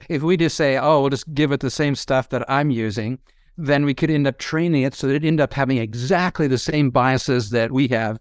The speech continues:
So it, it's actually a very im-, important question about, we, we have to be thinking very hard about what data we use,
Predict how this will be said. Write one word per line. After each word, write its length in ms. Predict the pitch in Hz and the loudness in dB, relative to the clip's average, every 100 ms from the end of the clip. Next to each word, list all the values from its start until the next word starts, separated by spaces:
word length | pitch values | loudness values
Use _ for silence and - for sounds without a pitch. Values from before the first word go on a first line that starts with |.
| _ - | _ -4
So 140 | 160 | 0
it, 100 | 147 | 2
it's 140 | 160 165 | 2 2
actually 300 | 151 160 127 | 0 0 -2
a 40 | |
very 380 | 117 139 147 143 | 0 0 0 -2
im-, 180 | 131 127 | -4 -6
important 400 | 123 120 135 117 | -6 -4 -4 -4
question 340 | 143 151 - 113 | -2 -2 0 -2
about, 340 | 104 113 113 | 2 2 2
we, 200 | 123 143 | 0 0
we 140 | 127 123 | 0 0
have 220 | 135 143 - | 0 -2 -2
to 80 | |
be 100 | 120 | -2
thinking 420 | 113 131 117 120 104 | -2 -2 -2 -2 0
very 260 | 120 117 | 2 2
hard 500 | 104 135 143 127 110 - | 2 0 2 2 0 -4
about 560 | 104 104 110 110 110 - - | -4 0 2 2 -2 -6 -14
what 500 | 160 120 120 120 120 | -6 0 0 -2 -2
data 340 | 117 117 113 110 | 0 2 2 2
we 180 | 113 | 0
use, 600 | 107 107 113 113 110 101 | 0 0 2 2 0 -4